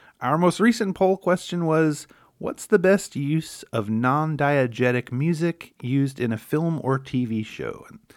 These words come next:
this question received some especially thoughtful and interesting responses. Uh, Corey, who runs the world's greatest record label, Three Lobed,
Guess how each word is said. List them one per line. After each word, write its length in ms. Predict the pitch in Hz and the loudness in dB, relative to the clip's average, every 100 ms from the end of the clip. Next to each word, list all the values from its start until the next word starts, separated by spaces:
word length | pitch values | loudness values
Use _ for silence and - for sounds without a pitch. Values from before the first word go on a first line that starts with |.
| _ - | _ -4
this 180 | 214 | -4
question 480 | - - 156 - 135 | -2 -2 -2 -4 -4
received 480 | 117 - 120 120 110 | -4 -4 -4 -4 -6
some 220 | - 104 | -8 -6
especially 560 | 107 - 185 185 - 113 | -6 0 0 0 -2 -2
thoughtful 680 | - 95 90 - 82 76 - | 0 -2 -2 -8 -8 -10 -8
and 100 | 110 | -8
interesting 540 | 101 - - 101 92 | -8 -12 -14 -10 -10
responses. 880 | 87 - - 123 101 - - - - _ _ _ _ _ _ | -10 -12 -8 -6 -8 -14 -20 -20 -20 _ _ _ _ _ _
Uh, 280 | - 73 - - | -16 -14 -16 -20
Corey, 680 | - - 214 170 151 185 196 _ | -6 0 2 2 2 0 -4 _
who 100 | 123 | -4
runs 380 | 117 120 117 110 | -2 -2 -2 -2
the 80 | |
world's 360 | 110 113 107 95 | -2 0 0 -2
greatest 480 | - 180 160 113 - | -6 0 0 0 -4
record 300 | 90 - 90 | -8 -8 -10
label, 380 | 87 92 90 101 | -10 -10 -12 -14
Three 260 | - 104 | -8 -6
Lobed, 440 | 101 92 95 139 | -2 -2 -2 -4